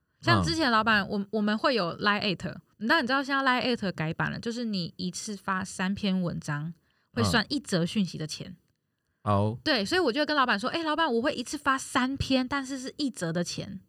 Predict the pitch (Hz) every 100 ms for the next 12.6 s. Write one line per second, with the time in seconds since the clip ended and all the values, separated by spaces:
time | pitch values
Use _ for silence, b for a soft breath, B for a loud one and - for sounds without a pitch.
0 | - 107 85 78 - 254 226 196 208 220
1 | 202 180 175 190 190 175 170 262 277 -
2 | 277 226 - 285 214 220 226 214 202 185
3 | - - 214 208 180 180 165 - 202 -
4 | 190 170 - 196 - 165 165 151 - -
5 | 143 113 92 78 - 208 294 285 247 196
6 | 190 196 185 156 165 185 190 160 165 156
7 | - 180 156 - - B B - 240 269
8 | 269 240 190 185 180 185 185 202 185 208
9 | 190 190 196 220 196 190 180 185 180 160
10 | - - - 208 180 - - - 214 233
11 | 202 254 262 233 202 202 196 B B 571
12 | 539 539 571 427 381